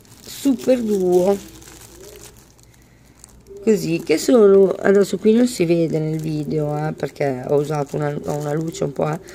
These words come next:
però sono satinate, si chiamano Lava Red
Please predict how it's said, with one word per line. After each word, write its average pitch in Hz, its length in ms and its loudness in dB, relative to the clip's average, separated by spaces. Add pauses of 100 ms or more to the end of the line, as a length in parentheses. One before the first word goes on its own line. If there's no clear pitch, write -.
(360)
però 185 300 4
sono 185 260 0
satinate, 165 720 0
si 190 160 -6
chiamano 160 520 0
Lava 143 360 -2
Red 139 540 0